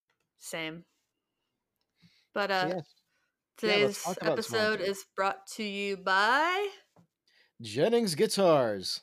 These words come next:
Speaker 1: What, what?
Speaker 2: Uh, if you've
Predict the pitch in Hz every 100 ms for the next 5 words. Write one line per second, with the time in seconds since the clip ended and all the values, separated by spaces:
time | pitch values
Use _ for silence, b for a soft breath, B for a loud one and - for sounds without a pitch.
0 | - 175 - 190 240 277 277 - _ _
1 | _ _ - - _ - 117 113 110 113
2 | 120 131 120 -